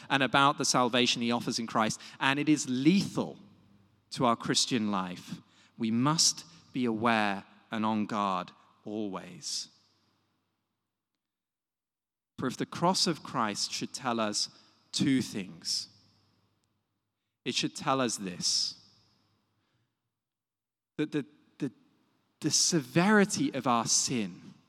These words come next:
the noxiousness of our sin, the repugnance of our sin, the weight that God holds our sin is so severe, so serious, that nothing less than the death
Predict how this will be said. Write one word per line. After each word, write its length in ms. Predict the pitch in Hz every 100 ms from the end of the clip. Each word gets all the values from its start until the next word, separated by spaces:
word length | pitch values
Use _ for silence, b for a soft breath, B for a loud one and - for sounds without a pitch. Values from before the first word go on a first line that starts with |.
| _ _ _ _ _ _ _
the 100 | 160
noxiousness 880 | 156 156 175 220 - 165 - 143 -
of 100 | 120
our 140 | 117
sin, 220 | 110 139 131
the 80 |
repugnance 720 | 151 170 - 185 208 226 190
of 80 | 160
our 120 | 151
sin, 220 | 131 151 131 B B
the 100 | 175
weight 640 | 160 147 165 233 277 196 -
that 180 | 202 190
God 240 | 185 170
holds 480 | 156 214 269 269 -
our 140 | 190
sin 380 | 170 - 180 127 B B
is 160 | - 214
so 640 | - - - 254 285 320
severe, 540 | - - 208 190 156 147
so 460 | - - 262 302
serious, 460 | 262 - 220 165 151
that 180 | 202 180
nothing 580 | 190 262 254 - 247
less 640 | 214 208 196 127 - - - B B -
than 80 | 170
the 100 | 175
death 480 | 147 185 185 147